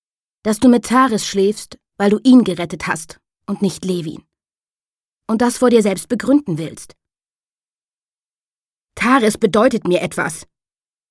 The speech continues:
gebe ich zwischen zusammengepressten Zähnen zurück. Arya nickt und schenkt mir ein engelsgleiches Lächeln.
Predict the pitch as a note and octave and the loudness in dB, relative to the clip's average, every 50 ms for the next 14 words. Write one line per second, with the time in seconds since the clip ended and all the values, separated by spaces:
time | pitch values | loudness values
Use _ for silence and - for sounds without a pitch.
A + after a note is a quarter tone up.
0 | _ _ - - E3+ D#3+ F#3 - - - - - F#3 E3 - F#3 E3 - E3 D#3 | _ _ -8 -4 -4 -4 -4 -4 -8 -10 -10 -8 -8 -6 -4 -4 -6 -4 -4 -2
1 | E3+ E3+ F3+ F3+ D#3+ E3 D#3+ - F3 D#3+ D#3+ - F3+ D#3+ D#3+ - F3 E3 D#3 D#3 | -2 0 0 0 -2 -4 -6 -8 -8 -8 -8 -8 -10 -10 -8 -6 -4 -2 0 -2
2 | D#3 D#3+ - D#3+ D#3+ E3+ D#3+ - - _ _ _ _ _ _ _ _ _ _ _ | -2 -2 -6 -8 -8 -8 -10 -12 -18 _ _ _ _ _ _ _ _ _ _ _
3 | _ _ _ _ _ _ _ _ _ _ _ _ _ _ _ _ _ _ _ _ | _ _ _ _ _ _ _ _ _ _ _ _ _ _ _ _ _ _ _ _
4 | _ - G3+ G3 G3+ G#3 G3+ G3+ G3 F#3+ A3 B3 - - - - - F#3+ G3 - | _ -2 0 2 4 4 4 4 4 2 2 0 -2 -6 -14 -8 -6 -6 -4 -4
5 | - F#3+ G3+ - - G3+ E3 F3 F3+ - - G3 F#3+ F#3 F3+ - - F#3 F3 E3 | -4 -4 -4 -4 -4 -4 -4 -4 -4 -2 -2 -2 0 0 -2 -4 -6 -6 -6 -6
6 | D#3+ F3+ - - F3+ E3 D#3 - E3+ D#3 D#3 - | -6 -8 -10 -8 -8 -8 -8 -10 -14 -16 -16 -18